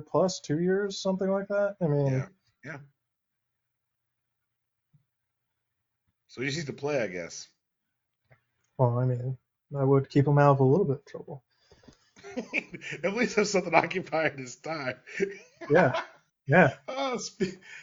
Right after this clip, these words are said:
Speaker 2: speaking of someone else who's about to get a lot of free time on their hands, Ja Morant got hit for twenty-five games. Mike, I've heard both sides of it. It's too much. It's not enough.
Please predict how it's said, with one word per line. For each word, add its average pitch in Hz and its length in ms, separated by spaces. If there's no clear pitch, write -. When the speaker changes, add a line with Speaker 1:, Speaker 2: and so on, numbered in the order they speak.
Speaker 2:
speaking 320 300
of 226 60
someone 254 220
else 226 120
who's 196 60
about 214 100
to 196 80
get 180 140
a - 40
lot 175 200
of 175 100
free 180 160
time 170 200
on 165 60
their 160 100
hands, 160 340
Ja 320 240
Morant 302 280
got 247 120
hit 220 120
for 190 80
twenty-five 214 560
games. 151 340
Mike, 285 300
I've 156 120
heard 220 300
both 190 200
sides 165 380
of 156 80
it. 151 80
It's - 140
too 277 200
much. 220 220
It's - 100
not 233 160
enough. 202 260